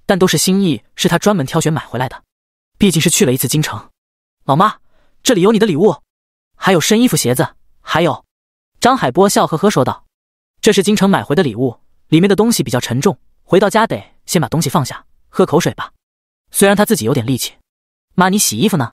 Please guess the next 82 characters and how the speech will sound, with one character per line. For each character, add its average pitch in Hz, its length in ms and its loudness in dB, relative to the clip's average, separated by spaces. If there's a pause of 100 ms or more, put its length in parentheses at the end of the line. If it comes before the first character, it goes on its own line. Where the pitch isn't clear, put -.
张 240 200 2
海 135 160 -2
波 180 160 4
放 202 120 2
下 143 120 -2
行 143 120 -4
李 147 80 0
箱， 165 240 0 (300)
把 - 140 0
里 135 60 -6
面 127 60 -6
的 127 80 -4
脏 170 200 -2
衣 196 100 -2
服 104 200 -10
拿 104 120 -6
了 151 80 0
出 - 140 -6
来。 - 160 -18 (600)
“这 226 140 2
几 - 80 0
天 151 100 0
怎 120 80 -4
么 107 60 -6
样？ 107 240 -8 (120)
我 - 120 2
爸 220 140 2
呢？ 156 180 0
有 120 100 -2
没 170 80 2
有 170 80 2
出 202 120 -4
去 196 100 2
找 107 100 -4
人 120 80 -2
聊 139 140 0
天？ 196 240 0 (400)
外 214 140 2
面 202 80 2
有 214 80 4
几 - 100 -2
个 196 80 2
老 127 140 -2
人 123 100 -4
爱 185 100 0
下 156 120 -2
象 135 160 -2
棋， - 260 -6 (260)
都 262 120 2
很 185 100 -2
好 117 80 -6
说 113 100 -8
话。 107 220 -10 (600)
”“离 180 100 4
开 196 120 0
家 196 260 0
二 269 140 2
十 143 120 -4
多 123 100 -2
天 123 160 -4
了。” 107 140 -10 (640)
张 240 160 2
海 151 120 -4
波 185 220 4
虽 190 140 0
然 180 80 0
培 156 120 -2
训 165 140 0
很 101 100 -10
忙， 104 280 -8 (260)
但 233 140 2
每 139 100 0
个 175 80 0
星 202 160 2
期 202 180 0
都 196 120 0
会 185 100 0
打 - 100 -8
电 165 120 -4
话 208 120 0
联 107 140 -6
系， - 220 -8